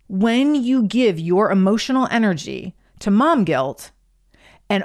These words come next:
all the ways that you feel inadequate on any given day, or all the ways that you feel like you don't have enough time to be the,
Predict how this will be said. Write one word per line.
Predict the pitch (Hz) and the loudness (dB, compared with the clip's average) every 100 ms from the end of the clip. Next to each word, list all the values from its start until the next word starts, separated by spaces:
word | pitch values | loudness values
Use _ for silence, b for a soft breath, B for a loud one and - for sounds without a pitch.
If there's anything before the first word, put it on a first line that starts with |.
| - | 0
all | 240 | 0
the | 254 | 2
ways | 262 233 | 0 0
that | 220 | -2
you | 226 | -2
feel | 233 226 | 0 0
inadequate | 208 180 160 165 156 | 2 0 -2 -2 -2
on | 127 175 | -2 -4
any | 180 202 | 0 0
given | 208 208 | 0 0
day, | 180 135 131 | 0 0 0
or | 123 | 0
all | 180 | 0
the | 214 | 0
ways | 214 208 | 0 0
that | 165 | -2
you | 190 | -8
feel | - 196 | -2 0
like | 185 165 | 2 0
you | 180 | -2
don't | 190 | 0
have | 208 | 0
enough | 202 196 | -2 -4
time | - 196 185 | -4 -2 -2
to | 175 | -2
be | 165 | -2
the, | 175 175 | -2 -2